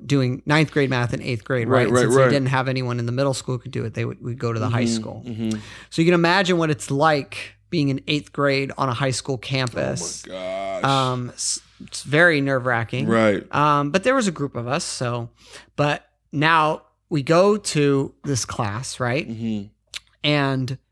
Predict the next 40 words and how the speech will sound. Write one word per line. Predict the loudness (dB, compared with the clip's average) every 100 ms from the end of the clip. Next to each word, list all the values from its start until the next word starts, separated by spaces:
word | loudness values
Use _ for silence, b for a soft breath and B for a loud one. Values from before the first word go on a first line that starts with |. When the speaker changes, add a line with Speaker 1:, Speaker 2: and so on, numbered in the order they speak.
| _ _ _ _ _ _ -2
Speaker 1:
it's | 0 0
a |
class | 0 0 0
that's | -2 -4 -4
mixed | -4 0 0 0 -6 -4
with | -2
high | 0 -2
school | -2 -6 -8
students. | -6 -6 -6 -8 -4
So | -4
there's | -2 -2
ninth | 0 0 -2
graders | -2 -2 0 -2 -2
in | -4
there, | -4 -6
tenth | -4 -2 0
Speaker 2:
Tenth | 0 0
graders, | 2 2
Speaker 1:
graders | 2 2
Speaker 2:
oh | 2 2
Speaker 1:
in | 2
there. | 0 0 2 4 2 2
Speaker 2:
gosh. | -2 -10 -8
Speaker 1:
Yeah. | -2 0 0 -2
So | -4 -2
you're | 0 4
already, | 4 4 4 2 2
like, | 0 -2 -4
super, | -6 -6 -6
so | -6 0
you | 2
already | 2 2
don't | 0 -2
feel | -2 0
like | 2 2
Speaker 2:
<laughs> |
Right. | 4 2
Speaker 1:
you | 0
belong, | -2 -4 -6
right? | -4 -2 0 -2